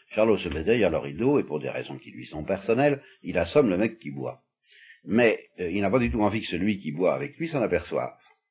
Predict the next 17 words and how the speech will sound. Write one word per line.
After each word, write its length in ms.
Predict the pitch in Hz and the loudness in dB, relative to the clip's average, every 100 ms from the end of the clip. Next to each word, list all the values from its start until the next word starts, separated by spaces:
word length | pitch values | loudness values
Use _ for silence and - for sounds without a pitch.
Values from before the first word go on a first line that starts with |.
| _ _ - - _ | _ _ -20 -20 _
Alors, 440 | 113 123 104 78 - | 4 6 6 4 0
il 200 | 117 95 | -4 -4
se 140 | - 85 | -4 -10
glisse 800 | 65 92 120 135 - - - - | -8 -6 -4 -4 -8 -16 -20 -4
derrière 320 | 120 131 104 | 0 4 4
les 100 | 95 | 4
bras 200 | 90 101 | 2 0
du 120 | 73 | 0
type, 300 | - 180 180 - | -4 -8 -10 -6
et 240 | - 147 - | 0 0 2
il 240 | 135 120 95 | 0 2 2
le 100 | 85 | 2
fait 360 | - 165 170 - _ _ _ _ _ - | 4 2 2 -6 _ _ _ _ _ -2
agir 520 | 107 104 156 175 - | 0 0 -2 -2 4
comme 180 | 123 104 | 4 6
un 80 | |
pantin, 540 | 92 85 82 156 196 | 4 2 2 2 2